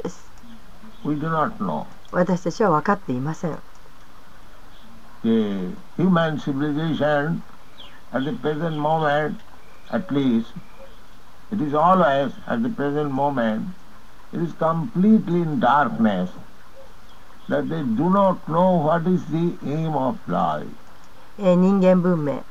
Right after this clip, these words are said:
Speaker 1: えー、現在の時点では、この人間文明というのは、えー、常に、えー、完全に、えー、暗闇の中に、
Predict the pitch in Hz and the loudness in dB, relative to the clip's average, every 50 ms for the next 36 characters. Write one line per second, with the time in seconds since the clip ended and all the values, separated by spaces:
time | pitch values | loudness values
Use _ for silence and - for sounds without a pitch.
0 | - - - - - 170 175 147 185 196 190 175 165 156 156 170 190 180 165 208 | -12 -12 -12 -8 -4 -4 0 2 2 2 2 2 2 2 2 2 0 0 0 0
1 | 190 302 302 285 254 233 220 202 196 - 208 196 196 196 208 220 233 233 247 247 | 0 2 4 6 6 6 4 4 2 2 2 2 2 4 4 4 6 6 6 4
2 | 254 240 233 262 254 233 208 190 180 - 185 180 190 208 220 214 196 190 208 226 | 4 6 6 6 6 6 4 2 2 0 0 0 2 4 4 4 4 4 6 8
3 | 220 202 226 - - - - - - - - - - 185 180 175 - - - 294 | 6 6 6 2 -4 -10 -12 -12 -12 -12 -10 -2 4 6 6 6 4 -2 -2 0
4 | 285 285 285 262 262 269 285 269 - 180 - - - - - - - - - - | 2 4 4 4 6 6 6 4 4 2 -2 -8 -10 -12 -12 -12 -12 -10 -10 -10
5 | - - - 233 254 269 254 220 254 247 247 233 233 233 233 240 262 269 240 - | -8 -4 2 4 4 4 6 6 6 6 6 4 2 2 4 4 4 4 2 -2
6 | - - - - 180 165 160 - - - - - - 208 220 233 247 247 240 226 | -6 -12 -6 -4 -4 -2 -2 -4 -4 -6 -4 0 6 8 8 8 8 8 6 4
7 | 214 208 196 185 - - 127 110 - - | 4 4 2 0 0 -2 -4 -6 -6 -8